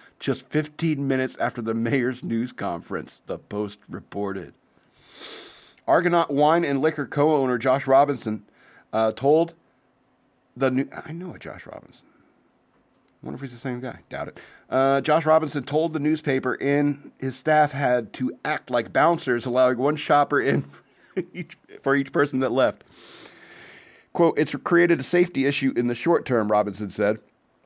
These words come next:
"The mayor said not to panic by, but that is exactly what he encouraged people to do by shutting us down." On Monday afternoon,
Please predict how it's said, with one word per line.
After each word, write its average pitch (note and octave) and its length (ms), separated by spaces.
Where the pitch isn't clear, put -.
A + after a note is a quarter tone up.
"The A#2 160
mayor D#3 300
said D3 220
not C#3 220
to D3 80
panic D#3 440
by, G#2 320
but B2 140
that C3+ 120
is B2 120
exactly C3 540
what D3+ 160
he D3+ 140
encouraged C#3 540
people D3+ 300
to D#3 100
do C#3 280
by A2 160
shutting B2+ 380
us A#2 140
down." G#2+ 300
On A#2+ 140
Monday G3 320
afternoon, D3+ 580